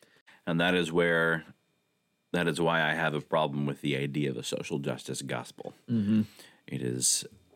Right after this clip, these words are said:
Speaker 1: helping
Speaker 2: Sure.
Speaker 1: people, helping people is phenomenal, and it's part of our mandate.
Speaker 2: Yeah.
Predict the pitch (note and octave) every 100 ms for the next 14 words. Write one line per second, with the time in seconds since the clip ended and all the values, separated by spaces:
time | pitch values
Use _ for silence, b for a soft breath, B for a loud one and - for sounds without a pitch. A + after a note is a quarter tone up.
0 | _ _ _ _ _ _ _ - - -
1 | E2+ - G2+ - F#2+ F#2+ F#2 D#2+ E2 D2
2 | C#2 D#2 D2 C#2 C#2 A1 G1+ - C#2 C#2
3 | - - - A2 E2+ D2+ D2 D2 D2 C#2+
4 | - - - B2+ A#2+